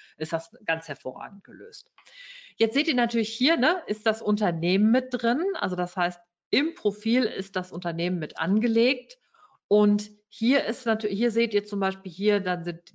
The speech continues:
die Hashtags noch mit drin. Das hängt damit zusammen, dass sie einen im Creator-Modus angemeldet ist. Und das muss aber tatsächlich nicht jeder von euch haben. Das ist auch vollkommen okay, wenn das bei euch nicht ist,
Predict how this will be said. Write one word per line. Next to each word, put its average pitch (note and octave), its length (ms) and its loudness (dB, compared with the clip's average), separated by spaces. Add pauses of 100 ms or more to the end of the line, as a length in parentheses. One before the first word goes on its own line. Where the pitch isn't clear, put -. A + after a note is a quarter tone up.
die E3 80 -4
Hashtags A3 460 -2
noch G3 120 -4
mit F#3 200 -4
drin. F3 220 -2
Das E3 160 -6
hängt E3 220 -4
damit D#3+ 280 -4
zusammen, D3+ 560 -8
dass D3 360 -4
sie D3+ 340 -10
einen C#3+ 580 -10
im D3 180 -16
Creator-Modus D#3 1000 -2
angemeldet F#3 680 0
ist. A3 320 -4 (560)
Und F3+ 520 0
das F#3+ 200 -2
muss A3 320 2
aber F#3+ 280 0
tatsächlich F3+ 400 -4
nicht E3+ 200 -6
jeder F3+ 280 0
von E3 200 -8
euch D3 280 -8
haben. G#3 420 2
Das E3+ 180 0
ist - 220 -14
auch E3+ 160 -4
vollkommen G#3+ 640 -2
okay, F#3 380 -2
wenn E3+ 100 -4
das E3 200 -6
bei - 80 -8
euch - 280 -6
nicht F#3+ 320 -2
ist, A3 320 -2